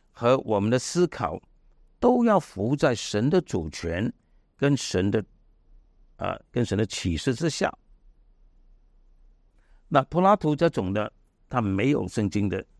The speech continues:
上帝的主权或者启示的概念的，他没有要服在一个有位格的绝对的神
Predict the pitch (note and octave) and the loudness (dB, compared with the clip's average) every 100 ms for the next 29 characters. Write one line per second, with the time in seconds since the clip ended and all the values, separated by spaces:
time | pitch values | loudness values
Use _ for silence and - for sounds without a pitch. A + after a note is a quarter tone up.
0 | _ - A2+ F2 G2+ F2+ F#2+ - D2+ D2 | _ 2 2 2 0 0 0 -2 -8 -4
1 | F#2 A2 A2+ G2+ F2+ - D#2+ - F#2 E2 | 0 2 2 -2 -4 -4 -4 -4 -6 -2
2 | G2+ G2 F#2+ F#2+ - - G#2+ B2 A2+ G#2+ | -2 -2 -4 -4 -6 0 2 4 2 0
3 | - F#2+ G#2+ G#2 G#2 F2+ G2+ - - - | -4 -4 0 0 0 -4 -6 -12 -20 -20
4 | - - - - - _ _ - - - | -20 -20 -20 -20 -20 _ _ -20 -20 -10
5 | A2+ A2+ C#3+ G3+ D3+ A2+ F#2+ G#2 G#2+ - | 0 4 8 6 6 -2 0 -2 -2 -8
6 | - - G#2 B2+ C#3 A2+ G#2 E2+ F2+ | -20 -2 2 4 2 2 -2 -6 -6